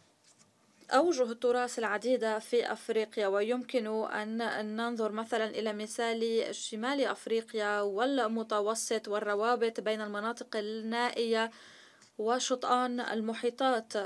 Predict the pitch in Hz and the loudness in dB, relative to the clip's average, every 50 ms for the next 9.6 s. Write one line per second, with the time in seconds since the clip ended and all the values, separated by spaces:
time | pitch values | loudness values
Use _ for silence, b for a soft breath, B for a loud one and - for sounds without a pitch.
0 | - - - - 214 220 - - - 285 330 330 311 277 240 - - 226 220 247 | -4 -8 -6 -2 -2 -2 -2 -2 -2 -2 0 0 -2 -2 -4 -4 -4 -4 -2 -2
1 | 269 262 262 - - - - 214 208 208 - - - 220 214 214 214 - - _ | -2 -2 -4 -6 -8 -4 -2 0 0 0 0 -2 -4 -4 -2 -4 -4 -6 -10 _
2 | - 226 208 214 240 262 277 285 294 294 285 B B B B B B B B - | -2 -2 0 0 0 0 0 0 -2 -4 -6 B B B B B B B B 0
3 | 269 269 269 269 269 247 254 262 262 262 254 - - - b b b b b b | 0 2 2 2 0 0 2 2 4 4 2 2 0 -12 b b b b b b
4 | b b _ - 240 247 269 254 - - 311 330 330 302 269 233 226 226 220 220 | b b _ -2 2 2 2 2 2 2 2 4 4 4 4 4 6 6 4 2
5 | 220 220 220 226 240 240 247 247 - - - 214 214 214 220 262 285 311 294 277 | 2 0 0 2 2 4 4 4 2 2 -2 -4 -4 -2 0 0 0 2 0 -2
6 | 226 190 220 226 226 233 - - - 220 214 214 214 214 214 196 247 302 320 311 | -2 -2 0 0 2 2 0 0 0 0 0 0 0 0 0 0 0 0 0 -2
7 | - 240 226 233 - 233 226 220 214 220 220 - - 294 302 294 294 294 247 220 | -2 -6 -4 -2 2 2 2 2 2 0 -4 -4 -4 -4 -2 -2 -2 -2 -2 -2
8 | 214 202 220 233 226 - 240 208 214 262 285 233 254 - - 196 202 - - 226 | -4 -2 -2 -2 0 0 0 0 2 0 2 2 2 2 2 0 -6 -6 -6 -4
9 | 208 202 190 196 233 247 269 277 277 277 277 | -4 -4 -2 -2 -2 0 0 -2 -2 -4 -2